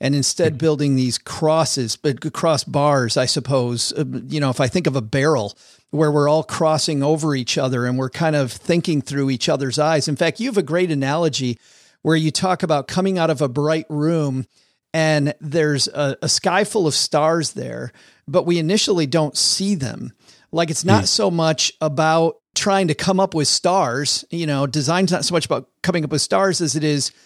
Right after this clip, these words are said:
Speaker 1: letting our eyes adjust and looking at the stuff that's already there in a different way.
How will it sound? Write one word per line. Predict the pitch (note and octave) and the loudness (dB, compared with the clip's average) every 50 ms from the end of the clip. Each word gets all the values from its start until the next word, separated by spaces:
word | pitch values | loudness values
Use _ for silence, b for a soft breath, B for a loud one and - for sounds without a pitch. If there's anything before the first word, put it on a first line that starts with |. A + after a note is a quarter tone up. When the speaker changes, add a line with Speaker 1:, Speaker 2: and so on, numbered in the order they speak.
| b b b b b | b b b b b
Speaker 1:
letting | - C#3+ E3 F#3 F#3 F3+ E3 | -4 0 2 2 2 2 2
our | D3+ D3 - | 0 0 0
eyes | - D#3+ D#3+ E3 D3+ - | 2 2 2 2 2 0
adjust | D#3 B2+ A2 - E3+ F#3+ G3+ E3 C#3+ C#3 C3 - - | -2 -4 -2 0 0 2 4 2 2 2 0 -4 -6
and | - D#3 D3+ D3 C#3+ C#3+ C#3+ C#3+ C#3 C3+ - - B2+ G#2 | -4 -2 0 0 0 0 0 -2 -2 -4 -6 -10 -12 -8
looking | C#3+ E3 D#3+ E3 F#3 - - F3+ E3 | -6 -2 0 0 0 0 0 0 0
at | D#3 - | 0 -2
the | - C#3+ | -2 -6
stuff | - - E3+ D3+ - | -2 0 0 -2 0
that's | - D3+ - - | -2 -2 0 2
already | E3 D#3+ D#3 D#3 D#3 | 0 2 2 0 0
there | D3+ G3+ A#3 A3 E3+ | 0 0 0 0 0
in | D#3+ D#3+ | 0 0
a | D#3 | 0
different | C#3 F3 E3 - F3+ D#3 | -2 -2 -2 -2 -4 -2
way. | F3 A3 - - - - - | -2 -2 -4 -4 -6 -8 -12